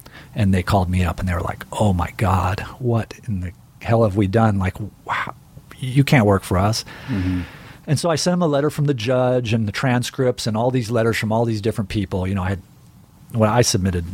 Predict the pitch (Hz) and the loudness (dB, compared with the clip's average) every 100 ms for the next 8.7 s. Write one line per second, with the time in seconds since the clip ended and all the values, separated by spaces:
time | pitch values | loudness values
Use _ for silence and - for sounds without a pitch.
0 | - - 95 85 - - - - 90 87 | -8 0 0 0 -4 0 0 2 -2 -2
1 | 85 82 - 82 82 87 85 85 85 - | -2 -4 -4 -4 -2 0 0 0 -2 0
2 | 90 80 82 90 92 87 82 85 85 85 | 0 0 0 0 0 -2 0 2 2 0
3 | 87 87 - 85 85 80 - 92 87 82 | 0 -2 -2 -4 -4 -6 -4 -4 -2 -2
4 | 82 98 90 98 101 110 - 143 110 110 | -4 -6 -6 -4 -2 -4 -4 0 2 2
5 | 104 - 107 95 101 113 - 104 - 113 | 0 -4 -4 0 0 0 -2 -8 -2 2
6 | 120 123 90 90 92 107 123 127 113 135 | 2 2 0 -4 -2 0 2 2 0 0
7 | 120 - 143 131 95 92 104 104 92 107 | 0 0 0 2 0 -2 0 0 2 2
8 | 101 104 113 95 87 82 92 | 2 0 0 -2 -2 -6 -10